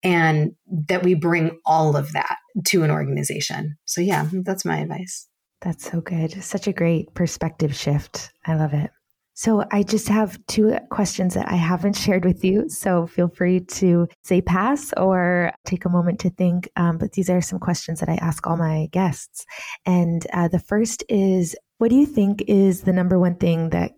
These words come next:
Speaker 2: keeps employees happy in the workplace?
Speaker 1: Well, I mean, we know that people value people, right? So the people that, that they work with, right? Being a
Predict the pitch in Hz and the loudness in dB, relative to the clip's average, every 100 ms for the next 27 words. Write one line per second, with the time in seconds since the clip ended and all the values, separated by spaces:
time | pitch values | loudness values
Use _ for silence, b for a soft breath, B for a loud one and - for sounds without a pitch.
0 | _ - 170 - - - 170 - 87 82 | _ -4 -4 -4 -8 -6 -6 -2 0 2
1 | 82 78 - 82 - 69 - - 165 - | 0 -2 -4 -6 -4 -8 -8 -8 -6 -6
2 | - - - 175 - - _ _ _ - | -8 -10 -10 -10 -14 -20 _ _ _ -2
3 | 175 185 180 175 170 147 175 185 175 170 | 0 0 2 2 2 2 2 0 -2 -2
4 | 151 143 143 135 _ _ _ _ _ _ | 0 0 0 -6 _ _ _ _ _ _
5 | - 147 139 139 139 135 139 160 - _ | -4 0 0 0 0 -2 -4 -8 -14 _
6 | _ - - 185 - - 135 _ _ B | _ -10 -6 -4 -6 -8 -10 _ _ B
7 | B 165 165 180 - 160 147 143 - 139 | B 0 2 0 -2 0 2 0 -6 -6
8 | 180 170 151 147 143 - 175 165 156 147 | -4 0 0 0 -2 -6 -12 -6 -4 0
9 | 143 139 143 - - - 143 165 147 151 | 0 0 -2 -6 -10 -6 -4 -2 0 2
10 | 156 151 147 143 156 143 | 2 2 0 -2 -2 -4